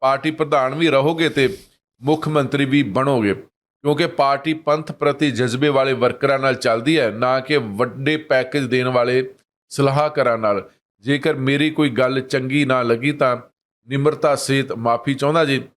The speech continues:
ਆਪ ਜੀ ਦਾ ਨਿਮਾਣਾ ਸੇਵਾਦਾਰ ਚਰਨਜੀਤ ਸਿੰਘ ਬਰਾੜ, ਮੁੱਖ ਸਕੱਤ-, ਸਿਆਸੀ ਸਕੱਤਰ ਤੇ ਬੁਲਾਰਾ ਅਤੇ ਮੁੱਖ ਸੇਵਾਦਾਰ ਹਲਕਾ ਰਾਜਪੁਰਾ।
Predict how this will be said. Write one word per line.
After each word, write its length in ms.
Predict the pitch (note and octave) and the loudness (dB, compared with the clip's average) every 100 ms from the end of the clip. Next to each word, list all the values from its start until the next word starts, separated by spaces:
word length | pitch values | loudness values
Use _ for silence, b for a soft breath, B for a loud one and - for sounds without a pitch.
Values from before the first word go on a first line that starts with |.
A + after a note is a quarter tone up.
| _ | _
ਆਪ 300 | C3 C#3 B2 | -2 0 -2
ਜੀ 100 | C3 | -4
ਦਾ 160 | C#3+ C#3 | 0 0
ਨਿਮਾਣਾ 480 | C3 B2 B2 C3+ C#3 | 0 0 0 2 0
ਸੇਵਾਦਾਰ 800 | - - B2 C3 B2 C3 G#2+ - _ _ _ _ _ - | -2 -2 2 2 2 0 0 -6 _ _ _ _ _ -2
ਚਰਨਜੀਤ 380 | D3 C3+ C#3+ | 0 0 -6
ਸਿੰਘ 220 | C3+ D3+ C3+ | -4 -4 -2
ਬਰਾੜ, 420 | A#2 A#2 C#3 D3 _ _ _ B2+ | 0 2 0 -4 _ _ _ -2
ਮੁੱਖ 260 | D#3+ D#3+ - | -2 -4 -12
ਸਕੱਤ-, 600 | - - - C3+ - _ _ _ - | -10 -6 -2 -4 -4 _ _ _ -20
ਸਿਆਸੀ 580 | - - C#3 C3 - | -14 -2 0 0 -2
ਸਕੱਤਰ 460 | D#3 - C3 - D#3+ | -2 -2 -2 0 -2
ਤੇ 140 | D3 | 0
ਬੁਲਾਰਾ 560 | C3 B2 A#2+ A#2+ B2 - _ _ - | 0 2 2 2 0 -4 _ _ -10
ਅਤੇ 140 | C3 | -6
ਮੁੱਖ 340 | B2+ C#3 D3+ C3 A#2+ A#2 - _ _ - | -2 -2 -2 0 0 0 -12 _ _ -8
ਸੇਵਾਦਾਰ 640 | - C#3 B2+ C3 B2+ A#2+ | 0 2 2 2 2 0
ਹਲਕਾ 540 | A2 A2+ A2+ A2 G#2+ | 0 -4 0 0 2
ਰਾਜਪੁਰਾ। 720 | G#2+ A2 G#2 - B2 - - | 2 2 0 -4 -2 -2 -2